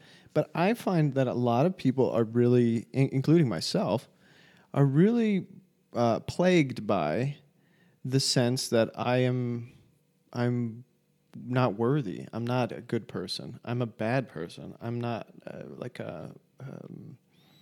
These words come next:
I don't know. I'm just not, it, it's not a sense that, um, don't go through life thinking, "I do everything right all the time," and look down on people.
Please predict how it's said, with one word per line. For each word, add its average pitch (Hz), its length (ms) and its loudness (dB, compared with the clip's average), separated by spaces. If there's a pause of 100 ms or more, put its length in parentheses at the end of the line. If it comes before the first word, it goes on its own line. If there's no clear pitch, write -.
(500)
I 135 80 -4
don't 135 140 2
know. 139 140 0
I'm 131 260 -2
just 143 200 -4
not, 131 200 2 (280)
it, 160 300 -2 (180)
it's 143 140 -6
not 160 180 2
a 135 40 -2
sense 147 400 0
that, 117 220 2 (220)
um, - 360 -12 (400)
don't 147 180 2
go 143 160 4
through 127 200 -4
life 117 480 0 (160)
thinking, 104 580 -4 (320)
"I 123 160 4
do 123 200 0
everything 113 460 -2
right 98 220 -2
all 98 160 -4
the 104 80 -6
time," 104 360 -8
and 104 140 -8
look 104 160 -8
down 101 220 -6
on 139 120 -2
people. 165 380 -6